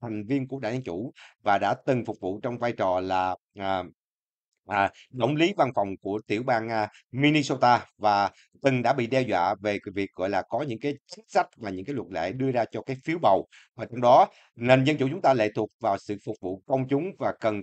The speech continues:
phải có những cái hành động, à, để cho họ không bị sợ hãi và không bị sách nhiễu, ông Simon đã đưa ra trong bản statement. Và việc đe dọa này đã, đã diễn ra tại tiểu bang Minnesota, nơi được xem là Deep Blue State từ năm một nghìn chín trăm bảy mươi hai và chưa có một đời tà-, tổng thống nào của Đảng Cộng Hòa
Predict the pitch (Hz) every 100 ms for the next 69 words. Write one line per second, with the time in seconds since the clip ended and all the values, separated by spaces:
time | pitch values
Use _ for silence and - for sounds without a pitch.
0 | - 95 - 131 135 131 123 101 82 87
1 | - 101 95 87 85 120 78 - 139 120
2 | 107 - 90 104 87 123 160 - _ 101
3 | - 131 110 110 - - 95 98 131 120
4 | 113 123 117 113 135 123 117 113 90 90
5 | - 151 131 107 - - _ - 117 113
6 | 123 147 143 120 110 104 - 113 127 120
7 | 101 143 113 - 90 - 123 107 120 135
8 | 139 139 113 113 107 - - _ 127 151
9 | 160 127 - 131 120 90 120 180 - -
10 | 143 123 - 160 - 104 101 107 95 85
11 | 135 147 117 92 85 131 120 104 107 90
12 | - 160 160 156 160 165 107 104 92 90
13 | 87 85 - - _ 110 127 160 123 101
14 | 104 104 101 90